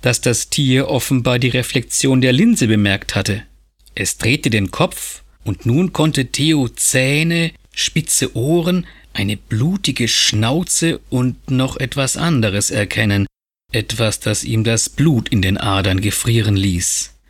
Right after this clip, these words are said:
Was er da für den Bruchteil einer Sekunde durch den Zoom seiner Kamera im Maul des Biestes sehen konnte,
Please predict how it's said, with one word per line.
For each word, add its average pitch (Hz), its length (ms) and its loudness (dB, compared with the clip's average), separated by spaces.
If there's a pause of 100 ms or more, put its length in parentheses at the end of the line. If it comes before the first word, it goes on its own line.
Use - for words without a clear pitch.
(260)
Was 98 240 -4
er 98 120 -2
da 120 280 -2
für 127 140 -2
den 104 240 0
Bruchteil 117 800 -2
einer 110 200 0
Sekunde 117 640 0
durch 101 160 -2
den 104 200 -2
Zoom 143 400 0
seiner 107 260 -2
Kamera 120 540 0
im 104 260 0
Maul 120 320 2
des 104 240 -2
Biestes 127 640 -4
sehen 127 320 0
konnte, 135 460 0